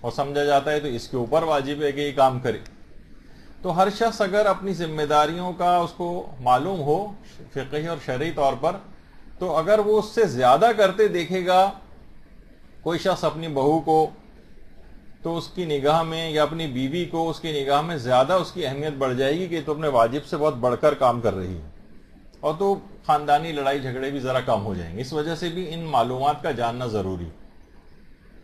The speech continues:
अच्छा, इससे पहले रज़ाअत पर तो हमारी तफसील से बात हो गई थी, आज है हजानत। थोड़ा सा एक पहलू ज़रा खुश्क टाइप का है, फ़िक़ही और वाजिबात हैं, इस वजह से इसको सुन लीजिएगा, अहम काम आने वाले मसले हैं। जब वाकई इनकी ज़रूरत पेश आती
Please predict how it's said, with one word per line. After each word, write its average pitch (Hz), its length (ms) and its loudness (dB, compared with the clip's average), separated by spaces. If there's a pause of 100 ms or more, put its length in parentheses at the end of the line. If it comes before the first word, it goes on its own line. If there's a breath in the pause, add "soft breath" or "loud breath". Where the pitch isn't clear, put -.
(760)
अच्छा, - 140 0
इससे 226 220 2
पहले 202 380 4 (380)
रज़ाअत 147 540 4
पर 190 100 0
तो 185 120 -4
हमारी 175 300 0
तफसील 170 300 -4
से 160 140 -2
बात 147 280 6
हो 185 120 -2
गई 175 200 -2
थी, 135 140 -10
आज 156 440 4
है 165 220 -2
हजानत। 107 600 0 (1300)
थोड़ा 214 180 6
सा 214 140 0
एक 196 140 -6
पहलू 170 300 -2
ज़रा 180 180 0
खुश्क 202 260 -2 (100)
टाइप 156 280 0
का 170 100 0
है, 185 140 -2
फ़िक़ही 170 340 -6
और 165 160 0
वाजिबात 127 560 4
हैं, 185 100 -6
इस 156 80 -8
वजह 131 180 -6
से 139 120 -8
इसको 151 340 -8 (380)
सुन 147 180 -2
लीजिएगा, 160 440 0
अहम 156 420 -2
काम 135 280 4
आने 127 200 -2
वाले 131 260 0
मसले 143 260 -6
हैं। 165 120 -8
जब 151 180 -4
वाकई 117 320 4
इनकी 214 220 -2
ज़रूरत 165 380 -4
पेश 156 200 -2
आती 127 280 0